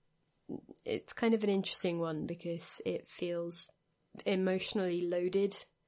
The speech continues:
because it's a judgment on a very particular kind of ability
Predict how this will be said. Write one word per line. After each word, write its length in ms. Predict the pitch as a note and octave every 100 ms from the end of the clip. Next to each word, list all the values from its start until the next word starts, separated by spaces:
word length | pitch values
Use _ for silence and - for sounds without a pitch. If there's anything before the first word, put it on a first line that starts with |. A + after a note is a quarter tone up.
| _
because 360 | F#3 F3+ F3 F3
it's 400 | - - - - - - - - - _ -
a 80 | F3 - -
judgment 640 | E3+ E3+ - F3 E3+ -
on 120 | F3 E3+
a 40 |
very 180 | E3 D#3+
particular 640 | E3 - F#3 - E3+ D#3
kind 540 | - - D#3+ E3 D#3+ D3+
of 320 | D#3 - - - _ _ _ _ _ _ _ _ _ _ _ _ _ _ - -
ability 840 | F3 D#3+ E3+ E3+ - F3 - E3